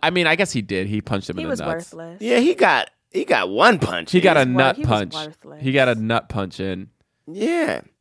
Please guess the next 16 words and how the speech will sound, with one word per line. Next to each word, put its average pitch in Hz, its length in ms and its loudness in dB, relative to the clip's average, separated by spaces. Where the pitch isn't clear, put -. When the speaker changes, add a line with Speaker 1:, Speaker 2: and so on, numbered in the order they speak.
Speaker 1:
And 110 120 -4
then 110 80 2
Speaker 3:
And 226 100 4
Speaker 1:
he 262 60 4
Speaker 3:
I - 40 0
Speaker 1:
got 113 80 2
Speaker 3:
thought, 160 160 6
Speaker 1:
knocked 170 120 2
Speaker 3:
and 262 240 4
Speaker 1:
out. 202 120 4
Speaker 3:
I - 40 -20
thought 139 440 4
that 143 240 4
he, 135 680 4
um, 107 720 2
uh, 101 560 2